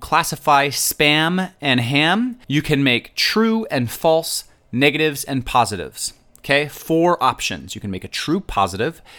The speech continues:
a false positive, a true negative, a false negative when you're, when you're making your guesses, when you're classifying spam. So a true positive is when you correctly classified spam. A false positive is when you said it was spam, but it wasn't.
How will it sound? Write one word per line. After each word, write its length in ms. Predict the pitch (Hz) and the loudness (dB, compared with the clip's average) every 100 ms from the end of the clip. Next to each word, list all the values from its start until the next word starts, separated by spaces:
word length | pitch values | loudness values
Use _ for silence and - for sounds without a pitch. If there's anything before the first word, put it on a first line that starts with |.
| - | -10
a 120 | - 90 | -6 -4
false 420 | - 165 185 - | -2 0 0 -2
positive, 560 | - 104 104 120 180 - - - - | 0 0 2 0 -2 -8 -20 -16 -4
a 80 | 110 | -2
true 320 | - - 202 | 0 2 4
negative, 540 | 147 123 123 127 147 - _ | 4 2 2 0 -4 -14 _
a 120 | 151 | -4
false 420 | - - 151 143 | -4 0 2 2
negative 480 | 139 110 92 80 - | 2 2 2 -2 -4
when 160 | 120 120 | 0 2
you're, 160 | 117 | 2
when 160 | 123 131 | 2 2
you're 100 | 127 | 4
making 320 | 135 - 123 | 2 2 0
your 140 | 120 110 | 0 2
guesses, 560 | 104 98 - 73 - | 2 0 -2 -6 -10
when 80 | 92 | -10
you're 80 | 92 | -12
classifying 720 | - 131 117 120 - 107 104 | -4 0 0 -2 -2 -2 -2
spam. 480 | - - 80 52 - | -4 -2 -2 -6 -12
So 280 | - - 147 | -4 2 2
a 120 | 143 | 2
true 280 | 123 - 214 | -2 2 2
positive 580 | 208 170 165 151 160 147 | 2 2 2 4 2 2
is 220 | 151 127 | 0 2
when 120 | 127 | 4
you 100 | 123 | 2
correctly 520 | 120 - 127 156 165 156 | 0 0 0 2 -2 -4
classified 520 | - 143 147 139 143 | 0 -2 2 0 0
spam. 480 | - 110 71 50 - _ - - - - - | 0 -2 -4 -12 -20 _ -20 -20 -20 -20 -8
A 360 | 143 127 123 120 | 2 4 4 -2
false 520 | - - - 226 226 | -14 -2 4 4 4
positive 640 | - - 127 113 113 127 - | 0 2 2 2 2 2 2
is 200 | 156 120 | -2 2
when 120 | 127 | 2
you 80 | 123 | 2
said 200 | - 170 | 2 2
it 80 | 151 | 2
was 140 | 139 | -2
spam, 480 | - 135 123 120 120 | 0 2 2 2 -2
but 280 | 123 117 120 | -2 2 4
it 100 | 127 | 2
wasn't. 540 | 127 123 104 78 - | 2 2 0 -8 -10